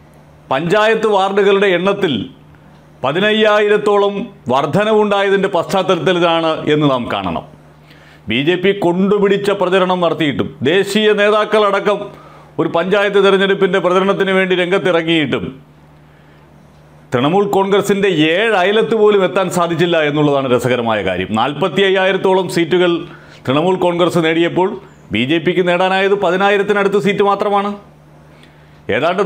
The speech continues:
നാലര ഇരട്ടി സീറ്റ് തൃണമൂൽ കോൺഗ്രസിനുണ്ട്. അവിടെ അപ്പോഴും സി പി എമ്മും കോൺഗ്രസും ഐ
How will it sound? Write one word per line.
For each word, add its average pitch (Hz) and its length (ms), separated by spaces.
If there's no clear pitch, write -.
നാലര 180 340
ഇരട്ടി 202 340
സീറ്റ് 190 280
തൃണമൂൽ 185 400
കോൺഗ്രസിനുണ്ട്. 185 640
അവിടെ 233 260
അപ്പോഴും 254 440
സി 170 160
പി 262 120
എമ്മും 254 220
കോൺഗ്രസും 226 480
ഐ - 20